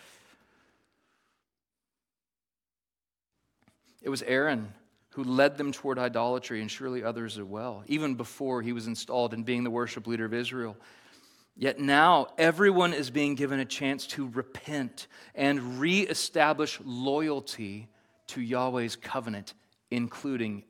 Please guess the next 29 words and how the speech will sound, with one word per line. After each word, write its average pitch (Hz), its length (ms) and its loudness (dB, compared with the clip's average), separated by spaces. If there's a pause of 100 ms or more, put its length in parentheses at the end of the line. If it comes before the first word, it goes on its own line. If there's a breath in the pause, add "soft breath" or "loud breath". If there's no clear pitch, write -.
Aaron. 98 380 -8 (300 soft breath)
Notice 120 400 -2 (140)
Aaron 107 360 -2
doesn't 92 400 -10
die 85 280 -10
that 82 180 -16
day. - 220 -20 (2500)
Just - 160 -10
highlighting 117 480 0
the 107 80 -4
mercy 104 460 -6
of 90 80 -14
Jesus, 92 480 -16 (720)
the 113 80 -12
mercy 110 340 -6
of 101 100 -14
God. 107 320 -10
And 117 140 -4 (880 loud breath)
when 170 140 -2
we 160 80 4
turn 175 340 6
to 139 80 -6
the 135 80 -2
first 165 320 4
six - 240 0
verses 143 380 0
of 127 80 -6
chapter 139 320 6
thirty-three, 127 720 0